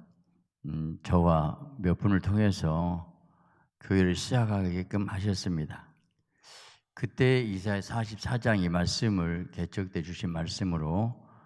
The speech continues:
어, 받았습니다. 여기서 보니까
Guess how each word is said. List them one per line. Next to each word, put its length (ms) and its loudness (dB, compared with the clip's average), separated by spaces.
어, 300 -6
받았습니다. 800 -6
여기서 360 4
보니까 840 2